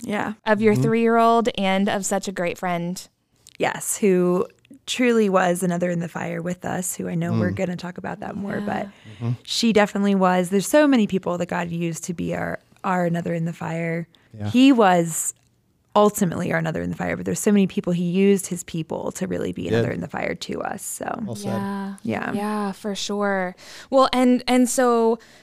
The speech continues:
Speaker 2: this song, Another in the
Speaker 3: <laughs>
Speaker 2: Fire, which was written and released several years ago by Hillsong,
Speaker 1: Mm-hmm.
Speaker 2: I know has been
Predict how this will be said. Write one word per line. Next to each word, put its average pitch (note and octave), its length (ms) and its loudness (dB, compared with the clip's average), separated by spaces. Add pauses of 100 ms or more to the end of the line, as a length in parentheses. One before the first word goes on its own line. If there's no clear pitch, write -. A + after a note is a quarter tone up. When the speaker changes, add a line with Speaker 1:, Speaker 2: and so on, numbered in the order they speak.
(220)
Speaker 2:
this B3+ 180 4
song, A3 600 6
Another G#3 440 4
in G#3 100 4
the F#3+ 80 2
Speaker 3:
<laughs> G3 120 0
Speaker 2:
Fire, F#3 440 4
which G3+ 260 -2
was F#3+ 480 2
written G3+ 220 0
and G3 140 2
released G3 460 0
several G3 340 0
years F#3+ 200 -2
ago F#3 220 0
by F3 380 0
Hillsong, F3+ 640 -4
Speaker 1:
Mm-hmm. A3+ 320 4 (260)
Speaker 2:
I A3 140 2
know A3 480 6
has G3 320 0
been F#3 640 -2